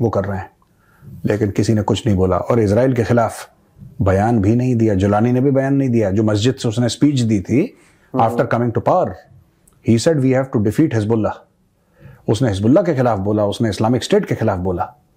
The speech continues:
Speaker 1: हिजबुल्ला के खिलाफ कौन है अभी भी? इजराइल है। इस्लामिक स्टेट के खिलाफ कौन है अभी भी? अमेरिका है।
Speaker 2: अमेरिका है।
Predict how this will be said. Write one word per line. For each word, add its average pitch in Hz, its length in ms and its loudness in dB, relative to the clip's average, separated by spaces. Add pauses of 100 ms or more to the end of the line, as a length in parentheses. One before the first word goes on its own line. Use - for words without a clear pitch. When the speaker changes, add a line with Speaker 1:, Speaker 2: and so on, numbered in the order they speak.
(760)
Speaker 1:
हिजबुल्ला 156 360 2
के 196 120 0
खिलाफ 208 260 2
कौन 214 180 2
है 214 60 2
अभी 202 180 2
भी? 233 180 0 (440)
इजराइल 143 420 2
है। 90 320 -10 (400)
इस्लामिक 160 400 0
स्टेट 202 220 -2
के 208 100 0
खिलाफ 185 280 0
कौन 214 200 0
है 180 80 0
अभी 147 160 0
भी? 196 260 -4 (380)
अमेरिका 120 340 0
है। - 80 -4
Speaker 2:
अमेरिका 113 300 -12
है। 113 260 -18